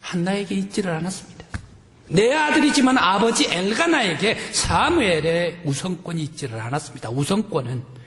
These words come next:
하나님에게 있었습니다. 왜? 하나님께 바쳤기 때문에 제일 먼저 하나님의 자녀다. 사무엘은 하나님께서 주신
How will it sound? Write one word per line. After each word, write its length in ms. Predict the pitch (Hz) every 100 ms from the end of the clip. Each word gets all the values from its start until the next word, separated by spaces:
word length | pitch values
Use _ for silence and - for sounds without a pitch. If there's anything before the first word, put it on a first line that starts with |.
| - -
하나님에게 680 | - - 127 139 160 165 165
있었습니다. 640 | 139 - - - - -
왜? 240 | 127 151 - - -
하나님께 600 | - - 269 311 320 -
바쳤기 520 | - - - - -
때문에 540 | 151 160 - - 143 131 - -
제일 680 | - 190 226 330 370 381 254
먼저 360 | 240 403 359 330 - - -
하나님의 680 | 240 311 302 277 269 381
자녀다. 480 | - 196 160 - - - - - - - - _ _ _ _ _
사무엘은 640 | - 151 160 156 147 135
하나님께서 680 | 135 359 466 453 415 381 349
주신 360 | - - 392